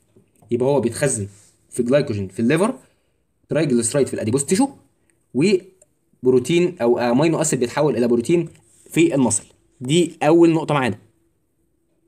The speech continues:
لا مؤاخذه انا حولت على السلايد بالغلط. دي اول نقطه معانا. تاني نقطه، تاني نقطه بيحفز تكسير الجلوكوز في العضله لل-، للطاقه. انت بقى ده رحت الجيم و-، رحت الجيم بقى وعايز تكسر بقى، يعني عارف اللي هو تكسر الدنيا وتدشمل الدنيا،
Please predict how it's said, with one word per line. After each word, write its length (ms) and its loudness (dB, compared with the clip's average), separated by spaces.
لا 60 -2
مؤاخذه 340 0
انا 100 -12
حولت 260 -4
على 100 -2
السلايد 240 -6
بالغلط. 320 -4
دي 400 2
اول 200 4
نقطه 200 0
معانا. 240 0
تاني 240 2
نقطه، 240 0
تاني 220 2
نقطه 320 -2
بيحفز 580 -2
تكسير 460 0
الجلوكوز 840 2
في 80 -6
العضله 360 -2
لل-، 380 0
للطاقه. 400 0
انت 180 0
بقى 180 2
ده 100 0
رحت 220 0
الجيم 340 2
و-، 560 0
رحت 240 -6
الجيم 400 -2
بقى 280 2
وعايز 680 0
تكسر 400 -4
بقى، 400 -2
يعني 180 -6
عارف 200 -6
اللي 100 -2
هو 40 -2
تكسر 360 -4
الدنيا 240 0
وتدشمل 340 -4
الدنيا، 200 -4